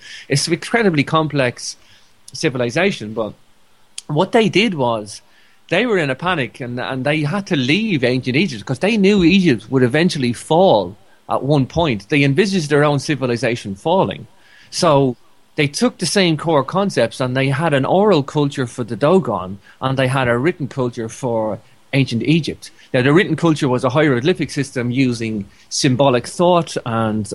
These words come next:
ideology and symbology through hi-, hieroglyph system. And eventually it still is a written system, although it's more appealing to the right brain, to, um, you know, to the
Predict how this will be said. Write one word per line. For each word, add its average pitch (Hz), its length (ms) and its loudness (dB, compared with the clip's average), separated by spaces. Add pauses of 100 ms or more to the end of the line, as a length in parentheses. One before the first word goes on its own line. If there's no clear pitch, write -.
ideology 131 640 4
and 117 100 2
symbology 131 540 2
through 117 520 0
hi-, - 300 -14
hieroglyph 131 460 0
system. 110 640 -4
And 110 340 -2 (440)
eventually 165 480 2
it 120 80 0
still 175 240 0
is 151 160 4
a 131 80 2
written 139 260 0
system, 151 320 -6
although 120 380 0
it's - 200 -4
more 139 420 4
appealing 143 520 -2
to 131 100 0
the 113 80 -2
right 143 300 2
brain, 104 420 -2 (500)
to, 117 600 0 (560)
um, 113 640 0 (120)
you 147 80 2
know, 127 180 2
to 123 320 0
the 110 640 2